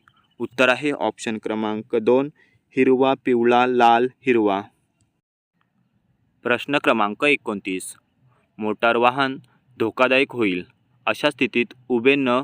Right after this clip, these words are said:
करण्यासंबंधित तरतूद निवडा. ऑप्शन एक, मोटार वाहन कायदा कलम एकशे बावीस. दोन, मोटार वाहन कायदा कलम एकशे तेवीस. तीन, मोटार वाहन कायदा कलम एकशे चोवीस. चार, यापैकी नाही.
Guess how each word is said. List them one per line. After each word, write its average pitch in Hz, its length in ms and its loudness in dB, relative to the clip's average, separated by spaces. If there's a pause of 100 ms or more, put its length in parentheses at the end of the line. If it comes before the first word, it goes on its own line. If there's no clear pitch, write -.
(300)
करण्यासंबंधित 131 760 -2 (140)
तरतूद 117 360 -2
निवडा. 95 420 -4 (640)
ऑप्शन 104 360 -4 (140)
एक, 127 260 0 (300)
मोटार 113 360 0
वाहन 120 340 0
कायदा 113 340 0 (100)
कलम 117 320 2
एकशे 117 260 -6
बावीस. 110 520 0 (340)
दोन, 113 360 2 (260)
मोटार 113 340 0
वाहन 120 340 0
कायदा 117 460 2
कलम 117 280 -2
एकशे 113 280 -6
तेवीस. 120 540 -2 (400)
तीन, 120 220 -2
मोटार 117 420 -2
वाहन 120 340 -2
कायदा 113 340 -2 (100)
कलम 117 240 -2
एकशे 110 260 -8
चोवीस. 120 520 -2 (600)
चार, 117 300 2 (100)
यापैकी 117 560 -2
नाही. 98 440 -4